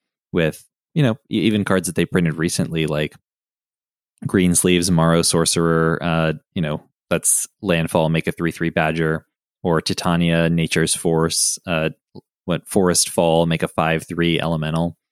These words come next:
The ability to cash in all your guys to either loot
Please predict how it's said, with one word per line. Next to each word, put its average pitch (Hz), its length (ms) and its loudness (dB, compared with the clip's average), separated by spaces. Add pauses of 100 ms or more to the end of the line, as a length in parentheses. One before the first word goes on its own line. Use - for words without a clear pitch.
(380)
The 98 60 0
ability 95 320 2
to 85 480 0 (160)
cash 90 420 -2
in 85 300 0
all 82 180 0
your 78 160 -2
guys 80 600 0 (440)
to 82 500 0 (180)
either 85 460 0
loot 87 380 -2